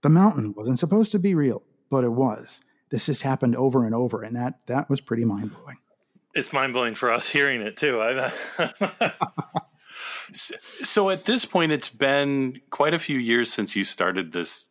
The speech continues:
Speaker 3: Indiana Jones journey. Are there still adventures that you're hoping to take on this journey, or do you kind of feel like you've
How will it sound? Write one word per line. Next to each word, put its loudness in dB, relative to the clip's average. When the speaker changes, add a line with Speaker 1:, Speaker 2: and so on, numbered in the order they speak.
Speaker 3:
Indiana -2
Jones -6
journey. -4
Are 2
there 0
still -2
adventures -2
that -2
you're -2
hoping -2
to -4
take -4
on -2
this -2
journey, -4
or -2
do -8
you -4
kind -2
of -4
feel -4
like -4
you've -6